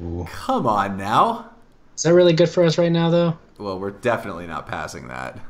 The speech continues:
Speaker 1: Clearly, one person doesn't know the value of viral enhancers, but I'm not passing it to the next person.
Speaker 2: <laughs>
Speaker 1: Yeah, exactly. Um,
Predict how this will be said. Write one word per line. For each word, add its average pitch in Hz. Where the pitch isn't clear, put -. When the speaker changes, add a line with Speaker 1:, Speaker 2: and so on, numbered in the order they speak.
Speaker 1:
Clearly, 185
one 135
person 117
doesn't 107
know 104
the 101
value 95
of 90
viral 92
enhancers, 90
but 95
I'm 98
not 110
passing 98
it 82
to 95
the 85
next 82
person. 85
Speaker 2:
<laughs> 143
Speaker 1:
Yeah, 123
exactly. 113
Um, 98